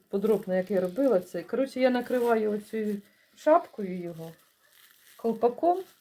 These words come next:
Во-первых, то, що держиться дуже довго тепло, отсюди пінопласт не пускає холод. Зверху ця ж шапка держить холод, колпак, і холод, держить тепло.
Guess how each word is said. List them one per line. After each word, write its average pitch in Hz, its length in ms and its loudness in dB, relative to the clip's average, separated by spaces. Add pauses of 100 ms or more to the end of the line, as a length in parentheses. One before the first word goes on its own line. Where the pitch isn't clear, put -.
(880)
Во-первых, 294 420 4
то, 285 100 -2
що 277 140 -4
держиться 240 420 4
дуже 226 360 -2
довго 214 340 -2
тепло, 254 540 -2
отсюди 226 360 0
пінопласт 247 600 0
не 269 80 0
пускає 202 600 -4
холод. 170 400 -10 (500)
Зверху 240 540 2
ця 233 200 -2
ж 196 320 -8
шапка 277 500 0
держить 185 420 0
холод, 165 500 -12 (300)
колпак, 180 560 0 (160)
і 277 460 6 (460)
холод, 185 320 0
держить 214 280 -2
тепло. 175 440 -6